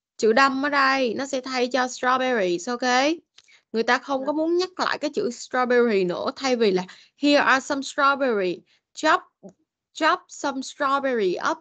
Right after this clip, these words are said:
Speaker 1: thì người ta đâu có cần thiết phải như vậy đâu. Và ở đây strawberries nó là số nhiều ha, và nó sẽ là chop them up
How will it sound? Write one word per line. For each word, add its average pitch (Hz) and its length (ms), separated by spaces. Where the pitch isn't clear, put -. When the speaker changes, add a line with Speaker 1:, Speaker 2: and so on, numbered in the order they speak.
Speaker 1:
thì 214 260
người 214 180
ta 240 100
đâu 254 100
có 294 100
cần 214 220
thiết 269 240
phải - 120
như 254 80
vậy - 200
đâu. 220 300
Và 208 120
ở - 120
đây 254 180
strawberries 247 720
nó 277 120
là 262 140
số 233 200
nhiều 233 360
ha, 233 220
và 208 140
nó 220 180
sẽ 269 140
là 220 340
chop 277 240
them 247 160
up 320 60